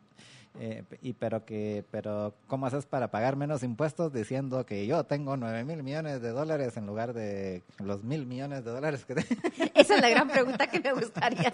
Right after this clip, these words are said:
Speaker 2: saber. Pero bueno, esta es una noticia interesante que recién salió hoy.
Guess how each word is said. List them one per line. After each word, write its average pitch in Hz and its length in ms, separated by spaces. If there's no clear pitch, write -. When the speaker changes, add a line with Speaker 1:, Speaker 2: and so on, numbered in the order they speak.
Speaker 2:
saber. 226 640
Pero 254 240
bueno, 285 320
esta 247 280
es 262 80
una 269 140
noticia 247 380
interesante 226 540
que 240 160
recién 202 320
salió 190 400
hoy. 190 240